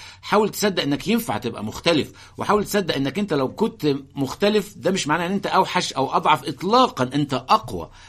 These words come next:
أنت أقوى. أنا العالم، يعني إيه؟ جلست على قمة العالم لأني لا أشتهي منه شيء. فما تضعفش قوي فك-، قدام فكرة إنه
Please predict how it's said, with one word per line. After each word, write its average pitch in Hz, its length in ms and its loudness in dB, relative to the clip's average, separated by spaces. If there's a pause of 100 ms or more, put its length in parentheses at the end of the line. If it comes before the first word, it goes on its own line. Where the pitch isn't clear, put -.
أنت 123 140 -6
أقوى. 160 300 0
أنا 147 120 2
العالم، 151 400 4 (220)
يعني 143 320 -2
إيه؟ 147 320 -2 (160)
جلست 170 380 4
على 139 140 2
قمة 196 320 -2
العالم 120 420 0 (280)
لأني 156 360 -2
لا 170 180 0
أشتهي 170 360 -4
منه 151 240 -4
شيء. 170 320 -2 (440)
فما 135 240 2
تضعفش 143 580 4
قوي 175 260 2
فك-، 175 300 0
قدام 131 360 -2
فكرة 175 340 -2
إنه 143 280 2